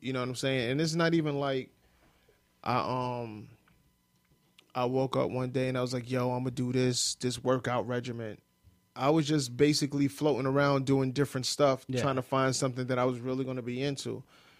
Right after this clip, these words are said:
Speaker 1: And then, um, I came across a, a gaming app,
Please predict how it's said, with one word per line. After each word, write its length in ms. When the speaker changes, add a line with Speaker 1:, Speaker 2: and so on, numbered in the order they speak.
Speaker 1:
And 180
then, 160
um, 580
I 140
came 260
across 400
a, 320
a 140
gaming 460
app, 240